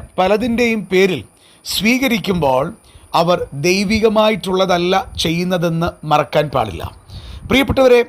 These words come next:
ഇവിടെ ഇത് ലോകത്തിൻ്റെ ചിത്രമായ ശേഖേം അവൻ ചെയ്ത പാപത്തെ മറച്ചു വെച്ചുകൊണ്ട് തൻ്റെ അപ്പനായ ഹാമോറിനെ കൊണ്ട് സംസാരിപ്പിക്കുമ്പോൾ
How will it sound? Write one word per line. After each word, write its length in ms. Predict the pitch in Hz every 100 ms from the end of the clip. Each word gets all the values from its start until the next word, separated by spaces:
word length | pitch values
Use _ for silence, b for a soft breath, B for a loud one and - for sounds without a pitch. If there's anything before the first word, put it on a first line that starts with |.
| - -
ഇവിടെ 220 | 233 262
ഇത് 160 | 247 240
ലോകത്തിൻ്റെ 560 | 220 233 240 - 254 233
ചിത്രമായ 800 | - - 226 220 214 214 208 - _ -
ശേഖേം 560 | - 202 220 165 226 202 98 - b b b b
അവൻ 240 | 180 233 247
ചെയ്ത 300 | - 226 220 220
പാപത്തെ 460 | 185 180 208 226 226
മറച്ചു 380 | 208 185 202 226
വെച്ചുകൊണ്ട് 520 | 214 - 196 196 196 190 - b b _
തൻ്റെ 200 | 202 214 214
അപ്പനായ 580 | 202 269 262 247 233 220 202 -
ഹാമോറിനെ 600 | 131 196 220 233 220 214
കൊണ്ട് 240 | 170 196 196
സംസാരിപ്പിക്കുമ്പോൾ 1040 | 165 180 - 190 180 165 165 165 151